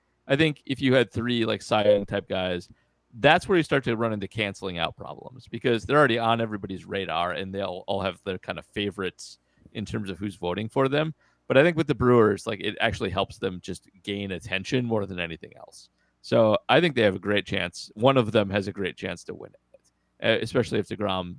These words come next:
can't go very much longer, which I think kind of is likely at this point.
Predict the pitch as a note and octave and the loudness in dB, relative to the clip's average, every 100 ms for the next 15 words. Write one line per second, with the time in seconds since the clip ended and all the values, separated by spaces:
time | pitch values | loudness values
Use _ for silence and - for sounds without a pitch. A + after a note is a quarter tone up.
0 | - _ _ - A2+ F#2+ - G2+ F#2+ F#2 | -18 _ _ -6 -4 -4 -4 -2 0 -2
1 | F#2 F2+ F2 E2 - G#2 F2+ G#2+ A2 G#2+ | -2 -4 -4 -8 -8 -14 -8 -2 -2 -2
2 | - - A#2+ F#3+ - - A#3 C#4+ F3+ A#2 | -8 -6 -4 -4 -6 -4 -4 -4 -6 -6
3 | F#2 - - - - - - - - | -8 -8 -10 -10 -14 -20 -14 -12 -14